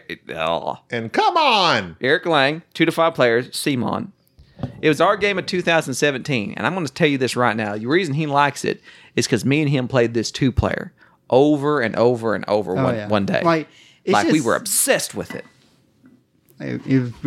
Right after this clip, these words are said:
Speaker 3: it was good.
Speaker 1: What do you like about it?
Speaker 3: Uh, let's see. The area control, it's very limited. It's very limited.
Speaker 1: It is.
Speaker 3: So you would have, you would actually have to think your, your moves out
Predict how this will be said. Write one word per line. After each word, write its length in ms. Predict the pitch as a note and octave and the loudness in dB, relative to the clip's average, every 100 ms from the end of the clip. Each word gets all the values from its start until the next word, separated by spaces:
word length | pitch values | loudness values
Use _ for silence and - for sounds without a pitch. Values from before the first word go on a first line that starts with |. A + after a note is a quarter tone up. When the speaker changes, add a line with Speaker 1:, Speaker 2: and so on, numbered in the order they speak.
| C3 E3+ | -4 0
Speaker 3:
it 100 | C#3 | 0
was 120 | B2 | 2
good. 260 | A#2+ G#2+ G2+ _ - | 0 -2 -4 _ -2
Speaker 1:
What 120 | F3 | 0
do 60 | |
you 80 | F#3 | 0
like 180 | E3 D#3 | -2 -2
about 220 | A#2 F2+ | -2 -6
it? 80 | F#2 _ _ - _ _ - | -8 _ _ -20 _ _ -10
Speaker 3:
Uh, 200 | D3+ E3 F3 | -2 -2 -2
let's 180 | G3 | -6
see. 380 | - F#3 B2+ A2+ - _ _ _ - - - | -2 0 0 -2 -12 _ _ _ -20 -12 -6
The 160 | F#3 | 0
area 260 | A3+ B3+ A#3 | 4 4 2
control, 540 | G3 - F3+ C3+ A2+ | -2 0 2 2 0
it's 160 | C3+ - | -6 2
very 220 | A3+ A3 | 4 4
limited. 680 | D3 D3 E3 C#3+ A2+ - - _ _ _ _ _ _ _ _ | 2 4 4 4 0 -6 -14 _ _ _ _ _ _ _ _
It's 100 | - | -16
very 420 | C#3 D#3 D#3+ C#3+ | 0 4 6 4
limited. 440 | B2+ A#2 A2+ - - | 0 -4 -8 -12 -18
Speaker 1:
It 100 | A#2 | -18
is. 360 | C3+ A2+ - - _ _ _ _ _ _ _ _ | -18 -16 -16 -20 _ _ _ _ _ _ _ _
Speaker 3:
So 200 | E3+ E3 | 4 6
you 200 | D#3 F#3+ | 6 2
would 100 | F#3+ | 4
have, 260 | F#3+ F#3 - _ | 2 -2 -12 _
you 260 | G#3+ D#3+ G#3 | -6 -2 0
would 180 | A#3 A3 | 0 0
actually 380 | G3+ F#3 G3+ D#3+ | 0 -2 -2 0
have 180 | E3+ | -2
to 120 | E3+ C#3+ | -2 -4
think 500 | C3+ F3 F3+ F3 _ _ _ _ _ _ - | -2 4 4 2 _ _ _ _ _ _ -4
your, 800 | C#3 D3 C3+ B2+ A#2+ A2+ A#2 - - | 0 2 0 -2 -4 -6 -8 -12 -4
your 180 | D3 C#3 | 0 4
moves 360 | D#3 D3+ C#3+ | 4 4 0
out 300 | D3 C#3 B2+ | 0 -2 -6